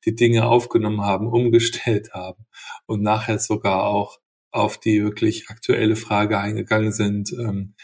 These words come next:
wie denn Kriegswaffenlieferungen, ähm, auch aus, aus der Perspektive des Christseins zu beurteilen sind. Und, äh, ja, da hab ich irgendwie so gedacht, „Boah,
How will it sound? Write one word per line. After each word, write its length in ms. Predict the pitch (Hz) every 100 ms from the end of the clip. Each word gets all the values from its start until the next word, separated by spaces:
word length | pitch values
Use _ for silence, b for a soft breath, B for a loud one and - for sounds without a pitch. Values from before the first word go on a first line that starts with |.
| B _ -
wie 120 | 110
denn 280 | 107 101 101
Kriegswaffenlieferungen, 1300 | - 120 - 104 107 107 101 104 - 110 95 98 95 B B B
ähm, 240 | 110 101 107
auch 340 | 107 107 - _
aus, 320 | - 104 - -
aus 240 | 123 -
der 60 | 113
Perspektive 680 | 107 - 113 - 117 113
des 180 | 107 107
Christseins 460 | - 131 - 110 -
zu 80 | 98
beurteilen 480 | 107 101 - 90
sind. 320 | 87 87 90 120
Und, 260 | 98 92 - B B B -
äh, 220 | 180 147
ja, 360 | 117 117 180 -
da 80 | -
hab 100 | 117
ich 160 | 120 135
irgendwie 320 | 127 123 127
so 300 | 123 117 117 _
gedacht, 380 | - 117 127 - - -
„Boah, 420 | 120 117 117